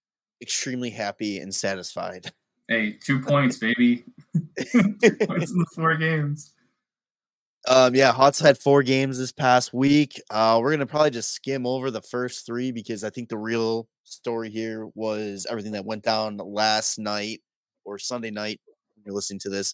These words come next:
Speaker 1: and, uh, at the U C in the Madhouse, a lot of his history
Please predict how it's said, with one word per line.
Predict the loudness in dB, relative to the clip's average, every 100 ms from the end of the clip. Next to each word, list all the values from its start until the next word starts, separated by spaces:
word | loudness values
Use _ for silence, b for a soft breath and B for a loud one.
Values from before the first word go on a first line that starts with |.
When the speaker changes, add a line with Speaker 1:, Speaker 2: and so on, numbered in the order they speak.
| -6
Speaker 1:
and, | -6 -4 -4
uh, | -2 -2
at | -4 -4
the |
U | -4 -2
C | -2 -4
in | -4
the | -4
Madhouse, | -4 -4 0 4 4 2
a |
lot | 0 0
of | 0
his | -2 -2 -2 -6 b b _ 6
history | 6 6 6 6 8 4